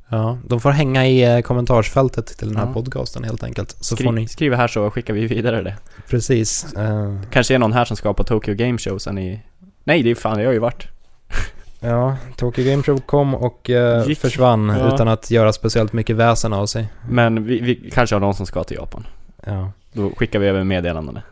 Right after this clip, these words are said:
Speaker 1: Yes. Som ni hörde, detta Kim Simonsson och Ugga Dunk, så får ni jättegärna, eh, göra er, era röster hörda.
Speaker 2: Mm.
Speaker 1: Do it. Eh, vidare då, så, eh,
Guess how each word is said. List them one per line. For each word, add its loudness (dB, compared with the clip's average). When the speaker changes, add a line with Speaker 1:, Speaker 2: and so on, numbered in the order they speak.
Speaker 1:
Yes. -2
Som -2
ni 4
hörde, 6
detta 4
Kim -2
Simonsson 0
och 0
Ugga 4
Dunk, 2
så 0
får -4
ni 0
jättegärna, 0
eh, 0
göra 6
er, 4
era 8
röster 4
hörda. 6
Speaker 2:
Mm. 0
Speaker 1:
Do 0
it. -4
Eh, -12
vidare 8
då, 6
så, 2
eh, -4